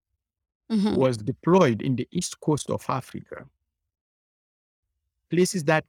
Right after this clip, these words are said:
Speaker 2: had access to the submarine cable and really started digitalizing have more jobs created than those that did not have. Okay, and this is
Speaker 1: Mm-hmm.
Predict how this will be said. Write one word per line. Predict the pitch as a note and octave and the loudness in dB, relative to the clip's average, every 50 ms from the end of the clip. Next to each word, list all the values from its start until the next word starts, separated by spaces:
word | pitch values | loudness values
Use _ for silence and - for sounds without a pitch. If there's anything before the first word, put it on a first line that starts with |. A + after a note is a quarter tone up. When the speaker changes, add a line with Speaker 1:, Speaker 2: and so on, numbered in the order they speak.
| _ - | _ -12
Speaker 2:
had | - - D#3+ D#3 - _ - | -6 -2 -2 -2 -2 _ 0
access | E3 F3 - - - - E3 D#3 - - | 0 0 0 -2 -6 -6 -6 -6 -6 -8
to | - - B2+ | -8 -6 -6
the | G#2+ A#2 | -4 -4
submarine | G#2 - - D#3+ D#3 C#3 A#2 A#2+ C3 C#3 C3 | -4 -4 -4 -4 -2 -2 0 0 0 -2 -4
cable | - - B2 A#2 A#2+ A2+ A2+ - - | -4 -4 -6 -4 -4 -6 -6 -4 -4
and | A#2 A2+ A2+ A2 A2 - | -2 -2 -2 -4 -4 -6
really | C3+ B2 A2 A2 B2+ C#3+ D3+ D3+ D#3 | -8 -8 -6 -4 -4 -2 -2 -2 -2
started | - - - - - C#3+ C#3 C#3 C#3 C3+ - - C3+ - - - - _ _ _ _ _ _ _ _ _ _ _ _ - A2+ | -4 -4 -6 -2 0 0 2 2 0 -2 -2 -4 -6 -6 -8 -12 -20 _ _ _ _ _ _ _ _ _ _ _ _ -12 -8
digitalizing | G#2 A2 B2 A2 A#2 G#2+ - - G#2+ A#2 C#3 F3 F#3+ E3+ D3 A#2+ - G#2 G2+ A2+ B2+ C3 _ _ _ _ _ _ _ _ _ _ _ _ _ _ _ _ _ _ _ | -4 -4 -4 -2 -4 -4 -4 -2 -2 0 0 0 0 0 -2 -4 -6 -10 -10 -12 -14 -16 _ _ _ _ _ _ _ _ _ _ _ _ _ _ _ _ _ _ _
have | _ - - D#3+ E3 F#3 F#3+ F#3+ F#3 F3 - - _ _ _ - | _ -6 0 2 4 4 4 4 2 0 -6 -14 _ _ _ -8
more | C3+ C3+ D#3 F3+ G3 G3+ F3+ | -2 0 2 4 4 4 4
jobs | C#3+ C3 E3+ E3 D#3+ - - | 4 4 4 4 4 2 -4
created | - - C3 B2 C3 C#3+ C#3+ - - - - - | -10 -6 -4 -2 -2 -4 -4 -4 -6 -8 -8 -8
than | C3 A#2+ B2 A#2+ A#2 A#2+ A2+ A2+ | -8 -2 0 0 0 0 -2 -2
those | C3+ C#3+ D3 B2+ G#2+ | 0 0 0 0 0
that | - B2+ B2 A2 | 0 -2 -2 -2
did | G2+ G#2+ - | -6 -8 -8
not | - G#2 A2+ A2+ - | -6 -6 -6 -8 -8
have. | - - G2 - - - _ _ _ _ _ _ _ _ _ _ _ _ _ _ _ _ _ _ _ _ _ _ _ _ _ _ _ _ _ _ _ _ _ _ _ - - | -8 -8 -8 -8 -8 -12 _ _ _ _ _ _ _ _ _ _ _ _ _ _ _ _ _ _ _ _ _ _ _ _ _ _ _ _ _ _ _ _ _ _ _ -8 -6
Okay, | G#2+ - D3+ E3+ - | -2 0 0 0 0
and | - B2+ C3 | 0 -2 -2
this | E3 E3+ A#3 G3+ | -2 -2 -2 -2
is | F#3 F#3+ | 0 2
Speaker 1:
Mm-hmm. | G#3+ G#3+ A3 A#3 | 4 4 2 2